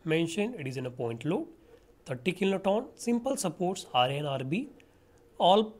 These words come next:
simple supports are present because already we have converted U D L into point load. Now we apply moment at point A is equal to zero. So thirty into one, twenty-four into three, that is seventy-two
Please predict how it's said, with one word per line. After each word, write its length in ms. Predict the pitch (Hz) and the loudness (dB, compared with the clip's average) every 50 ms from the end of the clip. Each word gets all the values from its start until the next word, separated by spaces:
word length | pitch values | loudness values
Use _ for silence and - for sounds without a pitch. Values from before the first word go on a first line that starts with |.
| - - | -20 -16
simple 420 | - - - 170 165 165 165 160 | -12 -4 -2 -2 0 0 -2 -4
supports 420 | 156 - 160 143 - 147 143 - - | -4 -6 -10 -6 -4 -6 -4 -4 -6
are 80 | 139 131 | -6 -6
present 440 | - 139 127 120 123 123 139 139 | -6 -8 -8 -8 -8 -10 -10 -6
because 280 | 135 160 165 - 175 170 | -6 -2 2 2 4 4
already 320 | 165 151 147 170 190 262 | 4 4 2 2 0 2
we 80 | 220 220 | 4 4
have 100 | 220 220 | 4 4
converted 460 | 220 214 202 202 208 190 214 226 220 - - - - - - | 4 4 2 4 4 6 4 4 4 0 -12 -20 -20 -10 -4
U 220 | 165 175 208 220 214 | 0 2 4 6 6
D 120 | 226 233 | 8 6
L 100 | 240 254 | 6 4
into 240 | 240 180 131 120 156 | 2 -6 -6 -6 -6
point 300 | 151 - 127 113 110 107 | -6 -4 -4 -6 -6 -6
load. 180 | 120 117 113 120 - - - - - - - - - - - _ _ _ - | -8 -10 -10 -10 -14 -20 -20 -20 -20 -20 -20 -20 -20 -20 -20 _ _ _ -2
Now 80 | 190 175 | 0 2
we 140 | 180 180 185 | 4 6 4
apply 280 | 180 175 196 208 233 | 4 4 6 6 6
moment 540 | 226 190 170 180 196 220 247 294 285 294 - | 6 6 4 4 6 6 6 6 4 2 -2
at 240 | - 143 135 139 - | -2 -2 -2 -2 -2
point 240 | - 139 135 127 135 | -4 -2 -2 -2 -2
A 100 | 139 143 | -2 -2
is 140 | 139 139 147 | -2 -2 -4
equal 280 | 143 - 151 151 156 | -4 -4 -2 -2 -2
to 120 | 151 160 160 | -2 -2 -2
zero. 320 | 170 226 240 165 131 147 - - - _ _ _ _ _ _ _ - | 0 2 2 0 0 -2 -6 -16 -20 _ _ _ _ _ _ _ -18
So 140 | - - 160 | -12 -10 -6
thirty 560 | - - 147 139 - - 214 233 254 240 - - - - - | -2 0 -2 0 2 2 2 2 2 0 -6 -16 -20 -20 -12
into 280 | - 135 117 120 123 117 | -8 -8 -6 -6 -6 -6
one, 360 | 110 135 165 208 254 294 302 - - - - - - _ _ _ _ _ _ _ _ - - | 0 2 2 2 2 0 -4 -10 -12 -20 -20 -20 -20 _ _ _ _ _ _ _ _ -8 -2
twenty-four 800 | 160 160 170 170 226 220 220 - - 226 240 254 269 285 269 - - | 0 0 2 2 -2 -2 -2 2 6 8 8 8 6 4 0 -6 -6
into 240 | 180 165 165 170 175 | -4 -4 -2 -2 -2
three, 400 | 170 - 220 240 202 156 147 - - - - _ _ _ - _ _ _ - _ _ - - | -2 2 4 4 4 4 0 -4 -14 -20 -20 _ _ _ -20 _ _ _ -20 _ _ -12 -6
that 140 | 143 139 143 | -2 0 0
is 200 | 147 143 135 143 | 0 -2 -2 -4
seventy-two 840 | - - - - - 143 139 156 160 185 170 - 233 240 269 294 | -6 -6 -6 -6 -4 -2 0 0 -2 -2 -2 0 0 0 0 0